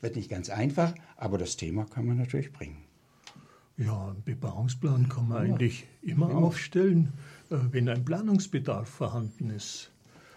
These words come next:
Speaker 2: Und wenn es darum geht, zum Beispiel Hofflä-, Hofflächen, äh, die ja ganz wichtig sind für das Wohnen, für die Wohnqualität, weil ja die Straßen,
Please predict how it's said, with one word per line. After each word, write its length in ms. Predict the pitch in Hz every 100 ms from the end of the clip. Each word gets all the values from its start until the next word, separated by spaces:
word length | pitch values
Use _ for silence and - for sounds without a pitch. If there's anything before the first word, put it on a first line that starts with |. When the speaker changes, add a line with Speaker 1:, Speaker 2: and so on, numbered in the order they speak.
| -
Speaker 2:
Und 140 | 151
wenn 140 | 127 127
es 120 | 123
darum 340 | 139 131 127 123
geht, 240 | 127 -
zum 160 | 160 139
Beispiel 320 | 123 - 123
Hofflä-, 600 | 113 135 - - 185 151 - 208 -
Hofflächen, 760 | 156 185 - 190 170 170 135 - - -
äh, 140 | 156 135
die 140 | 151
ja 140 | 143 120
ganz 320 | 127 117 110
wichtig 440 | 110 - 180 156
sind 220 | - 170
für 160 | 165 143
das 260 | 117 104 120
Wohnen, 340 | 104 110 170
für 140 | 165
die 160 | 120 117
Wohnqualität, 800 | 110 113 120 143 131 127 160 160
weil 100 | 131 127
ja 80 |
die 140 | 120 120
Straßen, 540 | - 113 120 120 139